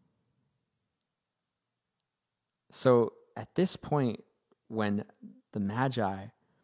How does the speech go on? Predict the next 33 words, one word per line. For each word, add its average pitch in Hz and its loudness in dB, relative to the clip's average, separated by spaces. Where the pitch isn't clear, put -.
they 107 -4
came 147 0
and 123 2
they 101 2
realized, 98 2
"Okay, 104 -8
this - -8
guy 110 4
Herod, 104 0
hmm, 139 -6
we're 123 -2
not 127 -2
sure 127 0
about 98 0
him. 98 -14
He's 107 -8
asking 110 -2
us 107 -2
to 95 -6
tell 135 0
him 104 0
so - -6
that 101 -4
we, 98 -4
he 101 -16
could 110 -12
come 101 -2
worship." 95 -4
But 113 -6
they 123 2
begin 135 0
to 131 4
have 117 -2